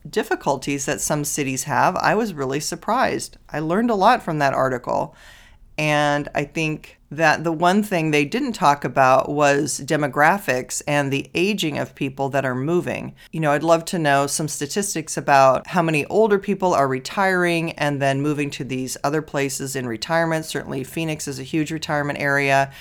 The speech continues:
Maybe Sacramento is also a retirement area that people are moving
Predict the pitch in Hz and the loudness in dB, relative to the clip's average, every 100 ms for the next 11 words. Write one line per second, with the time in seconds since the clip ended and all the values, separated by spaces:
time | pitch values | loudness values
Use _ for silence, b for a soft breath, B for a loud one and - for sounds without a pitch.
0 | B B 143 139 131 - 139 - 127 143 | B B -4 -2 0 2 0 0 0 2
1 | 170 214 202 190 185 185 - 185 180 185 | 2 0 0 0 0 0 -2 -4 -2 -2
2 | 190 190 185 185 180 170 175 180 175 - | -2 -2 -2 -2 -2 -2 0 -2 -4 -6
3 | 185 180 180 180 175 175 180 | -6 -4 -2 -2 -2 -4 -6